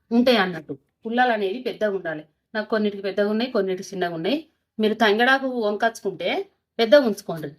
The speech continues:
చిన్నప్పుడు అయితే ఒక రోజు ముందే ఒక ఆకు తెచ్చుకొని ఒక ఈ పొట్టలో పోయడానికి రుబ్బి, రుబ్బి పెట్టుకొని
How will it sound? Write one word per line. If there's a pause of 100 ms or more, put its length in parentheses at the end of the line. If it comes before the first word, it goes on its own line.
(1120)
చిన్నప్పుడు
అయితే
ఒక
రోజు
ముందే (500)
ఒక
ఆకు
తెచ్చుకొని (560)
ఒక
ఈ
పొట్టలో
పోయడానికి (280)
రుబ్బి,
రుబ్బి
పెట్టుకొని